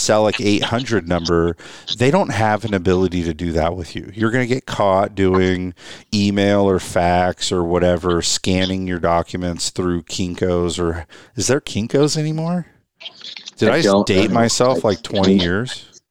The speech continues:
Speaker 2: Yeah, you are. You're definitely catering to all those reverse mortgage clients. K-, Kinko's is probably somewhere in the Midwest, but not here.
Speaker 1: <laughs> But,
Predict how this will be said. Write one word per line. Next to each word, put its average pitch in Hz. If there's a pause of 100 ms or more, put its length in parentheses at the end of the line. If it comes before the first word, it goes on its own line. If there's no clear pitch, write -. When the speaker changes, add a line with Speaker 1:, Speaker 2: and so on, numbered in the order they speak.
(180)
Speaker 2:
Yeah, 87
you 82
are. 78
You're 85
definitely 80
catering 80 (100)
to 76 (520)
all 76
those 76
reverse 78
mortgage 78
clients. 67
K-, -
Kinko's 107
is 76 (500)
probably 123
somewhere 107 (840)
in 92
the 92
Midwest, 90
but 85
not 82
here. 78
Speaker 1:
<laughs> 135 (640)
But, 110